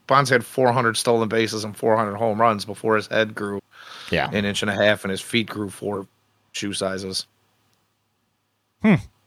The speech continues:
Speaker 1: So.
Speaker 2: Yeah, McGwire, McGwire, I could do without. Uh, McGwire, I'd say no. Clemens, I'd say yes. He was a stud in, uh, you know, for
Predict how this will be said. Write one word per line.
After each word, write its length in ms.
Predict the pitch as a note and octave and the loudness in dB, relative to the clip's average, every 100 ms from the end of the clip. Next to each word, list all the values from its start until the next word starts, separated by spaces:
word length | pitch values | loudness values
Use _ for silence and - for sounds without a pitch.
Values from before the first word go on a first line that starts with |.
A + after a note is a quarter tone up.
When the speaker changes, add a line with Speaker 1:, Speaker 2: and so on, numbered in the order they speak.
| - | -12
Speaker 1:
So. 120 | - F#2 - _ _ _ - - - - _ _ - | -10 -10 -14 _ _ _ -20 -20 -20 -20 _ _ 0
Speaker 2:
Yeah, 340 | A2+ G2+ F#2 G#2 | 4 4 2 2
McGwire, 800 | C3 C#3 D#3 E3 D#3+ D3+ C3+ A#2+ | 4 8 10 10 8 6 2 0
McGwire, 500 | C3 A#2+ D3 C#3 C3 | 2 8 10 10 10
I 100 | A#2+ | 8
could 180 | - A2 | 6 6
do 120 | A#2+ | 8
without. 460 | A2+ A2 G2+ G2+ - | 8 8 8 6 2
Uh, 580 | G2+ G2 G2 G2 G2 F#2 - - _ | 6 8 8 8 6 4 -2 -20 _
McGwire, 640 | A#2+ A2 A#2+ A#2+ A#2+ A#2+ G2+ - - - | 0 6 10 10 10 6 2 -14 -10 2
I'd 180 | G2+ G2 | 2 4
say 200 | A#2 G#2 | 6 6
no. 420 | G2+ G2+ G2 F#2+ - | 8 8 6 4 0
Clemens, 440 | - A#2+ A2+ A2 | 4 6 6 6
I'd 160 | G#2+ G2 | 4 4
say 200 | - G2 | 4 4
yes. 380 | F#2+ G2 F#2+ - | 6 6 6 6
He 160 | A#2 | 8
was 340 | G#2 G2 - - - - - | 8 8 4 -4 -10 -20 -2
a 100 | G#2+ | 2
stud 560 | G2 - - A2+ G#2+ A#2 G#2+ | 4 4 6 8 8 4 2
in, 400 | G#2 G2 F#2+ F#2+ | 4 6 4 4
uh, 300 | F#2+ F#2+ F2 | 6 4 4
you 100 | G#2+ | 4
know, 160 | G2 F2+ | 4 4
for 380 | - G2 F2+ | 4 4 4